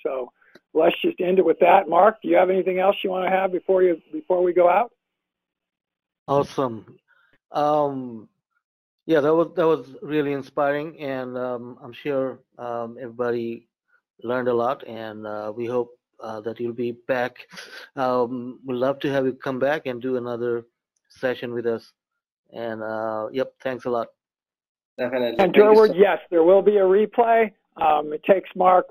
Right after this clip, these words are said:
Speaker 1: forty-eight hours or so to get it up. And then once
Speaker 2: Right.
Speaker 1: it's up there, it is absolutely there for you to be able to watch. And, um, we, we always, I think we told you this before, so, but if you want any of this, we'll get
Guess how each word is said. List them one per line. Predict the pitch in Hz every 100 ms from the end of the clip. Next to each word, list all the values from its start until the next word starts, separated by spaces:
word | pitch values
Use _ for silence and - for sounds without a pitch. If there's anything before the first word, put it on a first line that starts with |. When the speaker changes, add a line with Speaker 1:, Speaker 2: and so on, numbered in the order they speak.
| -
Speaker 1:
forty-eight | 196 196 190 185
hours | 175 175 185 185
or | 175 -
so | 196 190
to | 165
get | 180 170
it | 165
up. | 175 214 _ _ _ _
And | 165 160 156 156
then | 156
once | 165 175
Speaker 2:
Right. | 185
Speaker 1:
it's | -
up | 175 -
there, | 180 170
it | 151 143
is | 135 -
absolutely | 151 160 - 170 165 170 160
there | 156 160
for | 160 151
you | 151 160
to | 156
be | 151
able | 156 156
to | 147
watch. | 151 185 214 - - _ _ _
And, | 175 170 165 151 _ _ _ _ _
um, | 165 165 156 156 277 _ - - - - - 170
we, | 156 180 139 _ _ _ _
we | 165 165
always, | 160 180 180 165 156
I | 143
think | 175 -
we | 147
told | - 165 143
you |
this | 151 151
before, | 151 - 165 160
so, | 156
but | 147 147
if | 147 143 139
you | 160 180
want | 170 170 -
any | 170 185 185 170
of | 156 139 - _ _ _
this, | 160 -
we'll | - 165 175
get | - 165